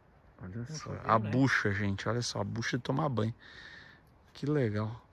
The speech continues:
Speaker 1: Escute, ah, tem uma bucha que é de comer. Não é
Speaker 2: É,
Speaker 1: a mesma, né?
Speaker 2: não é a mesma. Não,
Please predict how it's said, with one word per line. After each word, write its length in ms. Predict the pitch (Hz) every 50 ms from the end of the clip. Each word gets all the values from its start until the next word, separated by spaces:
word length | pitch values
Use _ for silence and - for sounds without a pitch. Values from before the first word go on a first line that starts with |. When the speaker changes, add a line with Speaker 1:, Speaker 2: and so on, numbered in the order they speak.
| - - - -
Speaker 1:
Escute, 260 | - - 254 262 277 - -
ah, 360 | 180 175 165 160 156 151 147 -
tem 100 | - 180
uma 160 | 185 190 175
bucha 260 | 156 165 170 - 196
que 120 | - -
é 40 | 180
de 120 | 170 - -
comer. 440 | - 202 190 190 190 156 120 110 - - - - - - - - - - - -
Não 180 | - 135 139 156
é 40 | 185
Speaker 2:
É, 40 | 190
Speaker 1:
a 20 |
mesma, 380 | 165 151 143 131 117 117 117 110
né? 160 | 120 139 160
Speaker 2:
não 60 | 170
é 40 | 165
a 60 | 156
mesma. 220 | 147 139 135 123 107 - - - - - - - - -
Não, 220 | 147 143 123 107